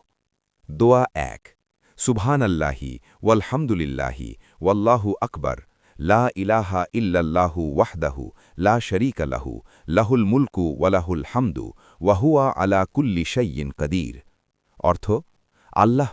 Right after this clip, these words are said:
পবিত্র, সব প্রশংসা আল্লাহর, আল্লাহ সর্বশ্রেষ্ঠ, আল্লাহ ছাড়া কোনো উপাস্য নেই, তিনি একক, তার কোনো শরিক নেই, সমস্ত রাজত্ব তাঁরই এবং সমস্ত প্রশংসাও তাঁরই,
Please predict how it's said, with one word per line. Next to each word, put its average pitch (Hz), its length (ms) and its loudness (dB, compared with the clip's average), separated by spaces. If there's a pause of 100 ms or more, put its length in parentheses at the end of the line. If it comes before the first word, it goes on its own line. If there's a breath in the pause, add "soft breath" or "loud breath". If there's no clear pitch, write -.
(120)
পবিত্র, 92 520 -2 (440)
সব 151 280 2 (100)
প্রশংসা 127 600 -2
আল্লাহর, 85 520 0 (460)
আল্লাহ 92 420 4
সর্বশ্রেষ্ঠ, 101 800 0 (520 soft breath)
আল্লাহ 135 380 6
ছাড়া 139 360 0
কোনো 139 220 2
উপাস্য 110 480 0
নেই, 57 280 -8 (380 soft breath)
তিনি 98 260 4
একক, 113 440 -2 (260 soft breath)
তার 90 180 4
কোনো 117 320 0
শরিক 104 420 0
নেই, 53 240 -8 (460 soft breath)
সমস্ত 156 420 0
রাজত্ব 127 480 4
তাঁরই 110 420 -4 (280 soft breath)
এবং 101 300 4
সমস্ত 113 460 -2
প্রশংসাও 117 640 -2
তাঁরই, 58 400 -8